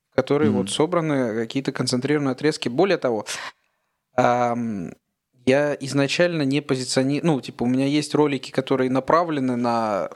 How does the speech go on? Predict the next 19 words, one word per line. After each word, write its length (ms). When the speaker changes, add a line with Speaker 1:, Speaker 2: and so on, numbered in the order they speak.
Speaker 1:
э, 640
пе-, 300
популярити 680
в 60
Speaker 2:
Мгм. 200
Speaker 1:
плане 220
просмотров. 560
Это 140
как 180
Better 300
Call 180
Гузеп 460
про, 320
про 240
Д 160
Т 100
П 360
на 140
каршеринге. 680